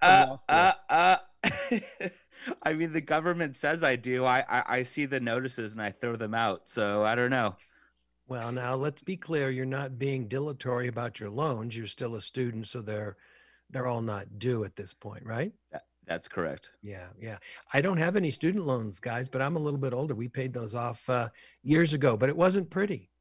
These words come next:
Speaker 3: It wasn't
Speaker 2: Well,
Speaker 3: pretty. And, and
Speaker 2: well,
Speaker 3: the amount was not that great.
Speaker 2: Well, well, Dave, in the eighteen nineties, did they even have
Speaker 3: Stop
Speaker 2: loans?
Speaker 3: it, stop it, stop it. That's terrible. That's terrible.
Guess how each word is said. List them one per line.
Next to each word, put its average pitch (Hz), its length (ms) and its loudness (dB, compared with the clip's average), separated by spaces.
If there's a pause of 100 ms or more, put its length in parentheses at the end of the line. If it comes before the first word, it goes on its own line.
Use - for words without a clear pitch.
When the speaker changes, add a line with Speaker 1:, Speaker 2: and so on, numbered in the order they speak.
Speaker 3:
It 170 140 -8
wasn't 170 300 4
Speaker 2:
Well, - 40 -14
Speaker 3:
pretty. 185 340 -2
And, 165 200 0
and 180 120 4
Speaker 2:
well, 190 80 8
Speaker 3:
the 175 40 6
amount 196 300 4
was 143 120 4
not 151 220 2
that 107 160 0
great. 104 260 -4 (380)
Speaker 2:
Well, 160 180 4
well, 165 160 4
Dave, 170 320 8
in 113 120 4
the 123 160 0
eighteen 156 340 2
nineties, 120 540 -2
did 110 140 -6
they 120 100 2
even 139 260 0
have 113 220 0
Speaker 3:
Stop 123 120 -2
Speaker 2:
loans? 131 260 0
Speaker 3:
it, - 100 -14
stop - 560 -2
it, - 160 -8
stop 101 540 -4
it. - 220 -10
That's 120 280 -10
terrible. 104 680 -10
That's 127 240 -8
terrible. 104 500 -12